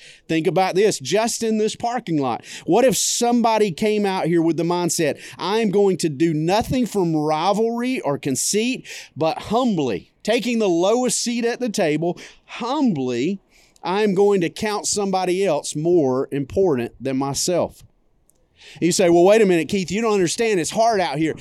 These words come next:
If I put somebody else's need above my own, who's gonna look out for me?" I've always been taught,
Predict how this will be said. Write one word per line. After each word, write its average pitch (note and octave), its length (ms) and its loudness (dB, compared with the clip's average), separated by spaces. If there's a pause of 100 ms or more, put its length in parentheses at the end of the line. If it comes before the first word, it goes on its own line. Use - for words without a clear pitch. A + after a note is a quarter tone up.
(140)
If F3 160 -2
I A#3 140 2
put B3+ 240 -2
somebody A3 540 0
else's G3 520 0
need G#3 380 0
above E3+ 380 -2
my D#3 260 -2
own, G3 360 2
who's B3+ 280 2
gonna A3+ 280 0
look G3+ 280 0
out E3 220 -2
for E3 120 -2
me?" E3+ 300 0
I've G3+ 160 0
always A3 380 2
been E3 180 -2
taught, D#3 500 -2